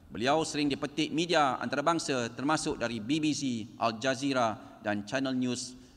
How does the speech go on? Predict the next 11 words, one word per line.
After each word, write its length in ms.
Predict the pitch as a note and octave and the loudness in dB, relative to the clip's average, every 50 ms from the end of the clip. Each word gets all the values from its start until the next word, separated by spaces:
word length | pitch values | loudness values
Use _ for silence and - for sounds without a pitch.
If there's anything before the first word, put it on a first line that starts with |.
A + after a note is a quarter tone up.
| - - - - - | -20 -20 -20 -20 -14
Singapore. 560 | - - D3 C#3 A#2+ - - F2 D#2+ D#2 - - - - - - - - - - - - - _ _ - - - _ _ _ - - - - - - | -8 -2 0 0 0 0 0 -2 -2 -2 -4 -8 -16 -20 -20 -20 -20 -20 -20 -20 -20 -20 -20 _ _ -20 -20 -20 _ _ _ -20 -20 -20 -20 -12 -4
Nyanaan 540 | B2 C3+ D3 E3+ F3+ - G#3 G#3+ G#3 - - | 0 2 4 4 6 6 4 4 2 2 0
obor 320 | D#3+ D3 E3+ F#3 G3+ - - | 0 2 2 2 2 2 0
kejayaan 400 | D#3+ C#3+ C#3+ D3+ D3+ - E3 D#3 D#3+ | 2 2 2 2 4 4 2 2 2
U 80 | F#3 F#3 | 0 2
K 160 | F#3 F#3+ F3 | 2 2 2
M 320 | E3 E3 D#3+ D#3+ D#3 D3 - - - - - - - - | 2 2 2 2 0 -2 -4 -8 -14 -20 -20 -20 -10 -4
menyinari 560 | A2 B2 C3 C3+ C3+ C#3 D3 D3 C#3+ C#3+ C#3+ C#3 | 0 2 2 4 4 4 4 4 4 2 2 0
seluruh 540 | C#3 - G#2 G#2 B2+ D3+ D#3+ E3 D#3+ C#3+ - | 0 -2 -2 0 0 2 2 2 2 0 0
pelosok 380 | - B2 D#3 D#3 - D#3+ - | 0 -2 -2 0 0 -2 -2
negara. 420 | A2 A2 G2+ G2 F2+ F2 E2 E2 | 0 2 2 2 2 2 -2 -6